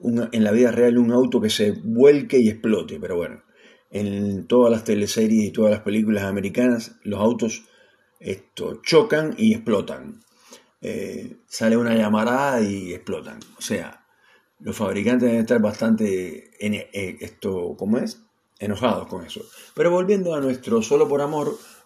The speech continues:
comedia musical, como decía, eh,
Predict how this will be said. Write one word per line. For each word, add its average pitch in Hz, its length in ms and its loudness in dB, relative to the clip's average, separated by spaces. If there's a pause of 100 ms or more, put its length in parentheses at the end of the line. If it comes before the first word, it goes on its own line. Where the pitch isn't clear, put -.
comedia 110 360 2
musical, 120 800 0
como 95 260 -10
decía, 117 500 0 (800)
eh, 95 640 -8